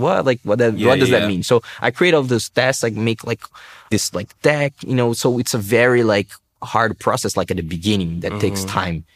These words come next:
Speaker 1: But once, like, everything is kind of, like, mixed it up,
Speaker 2: Yeah.
Speaker 1: it gets, like, challenging, you know, because it's, it's hard for me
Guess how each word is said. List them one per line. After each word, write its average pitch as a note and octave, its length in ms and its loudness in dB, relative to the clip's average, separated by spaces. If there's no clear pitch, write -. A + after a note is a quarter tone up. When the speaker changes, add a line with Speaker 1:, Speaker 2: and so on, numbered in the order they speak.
Speaker 1:
But - 140 -6
once, G#2+ 360 0
like, G2+ 200 0
everything G#2 460 -2
is F#2+ 180 -2
kind G2+ 340 -2
of, F#2+ 200 0
like, F#2 220 -2
mixed A#2+ 480 2
it B2 80 4
up, A#2+ 180 4
Speaker 2:
Yeah. G2 220 -4
Speaker 1:
it A2+ 120 2
gets, G#2 340 0
like, G2 240 0
challenging, F#2 600 -2
you F2+ 120 -2
know, F2 160 -2
because F2 340 -2
it's, F2 340 -8
it's E2+ 400 -8
hard A#2+ 220 0
for G#2+ 80 -2
me G#2+ 140 0